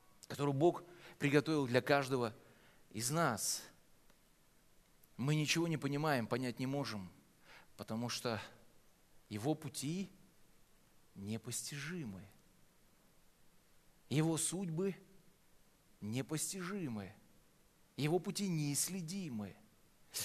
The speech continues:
Удивительно, мы не можем понять, а волхвы поняли. Волхвы, люди, далёкие от закона и Тора, всё поняли.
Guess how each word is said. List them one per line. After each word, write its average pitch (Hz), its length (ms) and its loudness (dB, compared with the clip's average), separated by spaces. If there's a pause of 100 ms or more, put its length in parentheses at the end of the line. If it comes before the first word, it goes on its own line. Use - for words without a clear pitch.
(140)
Удивительно, 170 600 0
мы 175 200 4
не 208 100 6
можем 208 340 2
понять, 143 440 2 (140)
а 120 140 2
волхвы 135 360 0
поняли. 127 460 -4 (2250)
Волхвы, 226 560 10
люди, 202 300 6
далёкие 196 460 12
от 143 100 4
закона 208 420 6
и 175 40 2
Тора, 254 320 4
всё - 280 2
поняли. 214 600 4